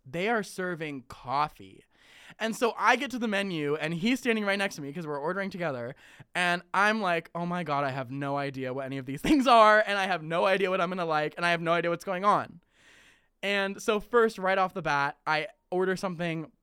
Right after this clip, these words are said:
completely blind, and he orders the same thing as me. So I'm like, "Oh, right. Okay, so if I hate it, he'll probably hate it. I, I, I don't even know if it's good. I don't know what it is."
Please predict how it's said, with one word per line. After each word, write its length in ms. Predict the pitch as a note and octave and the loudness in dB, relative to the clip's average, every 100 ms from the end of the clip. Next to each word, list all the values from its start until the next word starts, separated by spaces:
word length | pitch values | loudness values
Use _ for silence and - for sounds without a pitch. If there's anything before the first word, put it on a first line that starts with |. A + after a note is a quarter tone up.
| - | -10
completely 380 | F3 D#3+ A3+ G3+ | -8 -6 -4 -4
blind, 640 | D#3 D3 C#3 C#3 C3+ D3 _ _ _ _ _ _ _ - | -2 -2 -2 -4 -6 -8 _ _ _ _ _ _ _ -6
and 560 | D3+ D3 C#3+ C#3+ C#3 - _ | -4 -2 -2 -4 -6 -10 _
he 520 | - - G#3+ G3+ F3+ E3+ | -20 -8 -4 -2 -4 -2
orders 300 | D#3+ D#3+ D#3+ | -2 -2 -6
the 80 | |
same 220 | D#3+ F3+ E3+ | -4 -4 -2
thing 180 | G#3 | -4
as 120 | D3 B2 | -4 -6
me. 120 | A#2+ | -10
So 100 | C#3 | -10
I'm 80 | C3 | -12
like, 140 | - - | -10 2
"Oh, 220 | G4 B3+ | 2 4
right. 340 | F#3+ G#3+ C#3+ - F3+ | 8 6 6 -4 -4
Okay, 280 | G3 F3+ | -2 -2
so 160 | F3 F#3+ | -2 -2
if 80 | F#3+ | -2
I 120 | F#3+ | -2
hate 220 | G#3+ G#3+ | 0 0
it, 220 | C#3+ D3+ _ - | -2 -6 _ -10
he'll 180 | E3+ G3+ | -4 -2
probably 280 | F#3+ C#3+ C3 | -2 -2 -4
hate 160 | B2 | -6
it. 200 | C#3 C#3+ - | -6 -10 -8
I, 80 | D#3 | -6
I, 200 | D3+ F3 | -4 -4
I 80 | F3 | -2
don't 100 | F#3+ | -2
even 120 | F3+ | -2
know 100 | F3 | -2
if 60 | F3 | -4
it's 100 | - | -2
good. 140 | G3 C#3 | -2 0
I 80 | B2+ | -2
don't 100 | D3+ | -2
know 60 | |
what 180 | D3+ D#3+ | -2 -2
it 80 | E3 | 0
is." 360 | F3 A2 - | 0 -2 -10